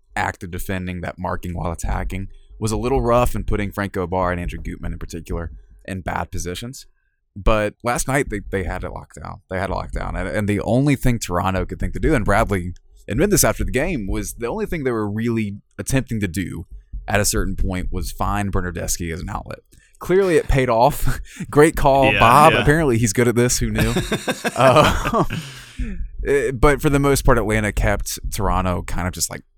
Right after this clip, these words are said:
Speaker 1: locked in a hell box, eh, with the counter press for, for
Speaker 2: Yeah.
Speaker 1: the majority of the time.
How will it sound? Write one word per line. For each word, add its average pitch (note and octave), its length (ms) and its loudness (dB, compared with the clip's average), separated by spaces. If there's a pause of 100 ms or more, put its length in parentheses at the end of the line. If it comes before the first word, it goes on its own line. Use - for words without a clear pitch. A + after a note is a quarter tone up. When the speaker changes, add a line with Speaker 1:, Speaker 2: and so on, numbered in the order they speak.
Speaker 1:
locked F2+ 420 -6
in E2+ 300 -2
a F2 80 -2
hell F#2 240 -2
box, D#2+ 400 4 (240)
eh, G2+ 80 0
with F#2+ 200 -4
the G#2+ 80 -4
counter G#2 300 -2
press - 240 -6
for, F#2+ 220 -8
for G2 60 -2
Speaker 2:
Yeah. A2 160 2
Speaker 1:
the G2+ 60 2
majority F#2 300 -4
of F2+ 100 -6
the G#2+ 80 -8
time. G#2+ 200 -8